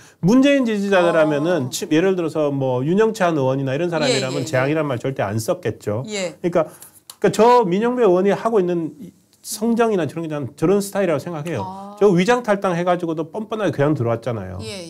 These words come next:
Speaker 2: 예.
Speaker 1: 그리고 법사위 때요.
Speaker 2: 예.
Speaker 1: 제일 시끄러운 사람이
Speaker 2: 네.
Speaker 1: 마이크 꺼진 상태에서도 제일 시끄럽게 소리 지르는 사람 중에 한 명이 민영배 의원이에요.
Speaker 2: 음.
Speaker 1: 그러니까 저렇게 다 드러내고 있고 이제,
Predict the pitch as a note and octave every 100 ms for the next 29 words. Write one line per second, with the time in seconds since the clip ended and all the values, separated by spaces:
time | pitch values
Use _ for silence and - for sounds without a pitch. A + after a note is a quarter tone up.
0 | D#3 D3+ C#3+ _ _ - G3+ F#3+ D#3+ -
1 | - _ E3 E3+ B3 A#3+ F3 C#3+ B2+ D3
2 | A2 F#3 - - C3 D#3 B3+ B3+ A3 A3
3 | G#3+ F3+ C3+ A#2+ B2+ C3+ G2 G#2 F3 G3+
4 | F#3+ G#3+ A3 G#3+ F3 D#3 C#3 C3+ A#2 -
5 | G3 G3+ A3 G#3+ G3+ D#3 G3+ F3+ D3 C3
6 | B2 B2 A#2 B2 C#3 C3 G#2 A2 A#2 A2+
7 | G2 F#2 F2+ A2 - A3 - - - -
8 | - - F3+ G3 A3 A3 - - A#2+ D#3+
9 | F3 C3+ D3 D3 C#3 B2 C#3